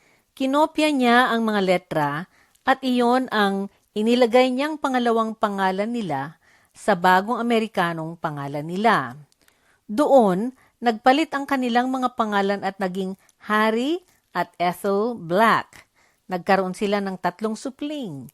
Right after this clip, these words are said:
dalawang lalaki at isang babae. Sa mga sumunod na taon, lumipat sila ng tirahan at nagpunta sila sa Chicago. Doon, nag-umpisa si Harry o Herschel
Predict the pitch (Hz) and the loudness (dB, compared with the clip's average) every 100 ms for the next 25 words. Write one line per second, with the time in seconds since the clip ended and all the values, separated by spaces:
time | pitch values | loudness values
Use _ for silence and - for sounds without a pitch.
0 | _ _ _ 185 180 180 180 196 262 294 | _ _ _ -2 2 2 0 0 0 4
1 | 262 190 - 160 156 - 254 254 220 170 | 2 2 -4 -8 -8 -8 -10 -10 -10 -8
2 | 147 143 151 156 190 190 208 139 113 - | -8 -8 -6 2 2 2 0 -4 -8 -20
3 | _ _ _ _ _ - 320 349 359 339 | _ _ _ _ _ 2 2 2 0 -2
4 | 302 285 247 208 190 180 170 151 147 147 | -2 0 0 -2 -4 -4 -4 -4 -6 -8
5 | 147 _ _ _ 233 285 320 311 311 302 | -14 _ _ _ -2 0 0 0 -2 -2
6 | 285 262 262 262 240 202 202 180 170 156 | -2 2 4 2 -2 -4 -4 -2 -2 -4
7 | 147 151 190 254 254 269 226 254 226 214 | -6 -8 -8 -10 -8 -8 -8 -8 -6 -6
8 | 208 170 160 - 170 165 - _ _ - | -4 -2 -4 -6 -8 -10 -12 _ _ -10
9 | 247 269 262 185 147 113 80 - _ _ | 0 4 4 2 -4 -8 -12 -20 _ _
10 | _ _ _ _ - _ - 247 247 233 | _ _ _ _ -20 _ -2 4 6 8
11 | 240 254 320 247 233 220 269 320 - 311 | 8 6 4 2 2 0 -4 -2 -2 -2
12 | 320 262 254 262 262 170 139 - _ _ | -2 0 2 2 2 -2 -6 -12 _ _
13 | 202 196 185 247 247 - 185 143 135 | -2 0 2 0 0 -6 -6 -6 -8